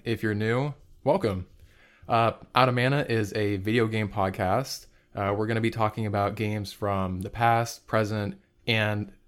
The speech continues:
upcoming. Uh, what's exciting is that the next gen is upon us, so there's a whole bunch to talk about. Um,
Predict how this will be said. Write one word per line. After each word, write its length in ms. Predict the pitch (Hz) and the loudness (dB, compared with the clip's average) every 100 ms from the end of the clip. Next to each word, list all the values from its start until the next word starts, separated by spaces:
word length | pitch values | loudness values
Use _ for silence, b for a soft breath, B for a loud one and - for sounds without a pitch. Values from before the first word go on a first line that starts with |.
| - | -10
upcoming. 540 | 95 - 98 92 87 - _ _ b b b b b | -8 -4 -2 -2 -4 -10 _ _ b b b b b
Uh, 160 | - 95 | -6 -2
what's 160 | 101 104 | -2 -2
exciting 600 | 101 - 117 120 120 123 | -2 6 6 6 4 2
is 240 | 110 101 | -2 -2
that 300 | 104 95 92 113 | -2 -2 -2 -6
the 120 | 107 107 | -4 -2
next 240 | 107 - | -2 -2
gen 200 | - 110 | -2 0
is 100 | 110 | 0
upon 300 | 117 127 123 | -2 0 0
us, 340 | 139 147 - | 0 -2 -6
so 160 | - 104 | -4 -2
there's 160 | 98 95 | 0 -4
a 60 | |
whole 160 | 92 110 | -2 -2
bunch 160 | 107 101 | -2 -4
to 80 | |
talk 240 | 107 104 104 | 0 0 0
about. 440 | 104 107 123 143 B B B B B | 2 2 2 -2 B B B B B
Um, 440 | 117 104 101 95 | -4 -2 0 -4